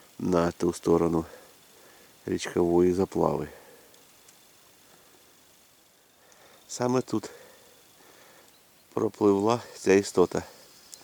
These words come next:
Для андатри вона дуже маленька,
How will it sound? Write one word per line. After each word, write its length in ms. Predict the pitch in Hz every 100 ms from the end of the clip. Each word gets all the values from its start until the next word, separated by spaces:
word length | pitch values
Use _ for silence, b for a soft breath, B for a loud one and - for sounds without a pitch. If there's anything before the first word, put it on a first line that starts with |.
| b b b b b b - _ - - - - _ _ -
Для 320 | 87 98 110
андатри 460 | 107 95 82 90 87
вона 300 | 90 90 85
дуже 340 | 113 127 95
маленька, 600 | 90 82 85 101 -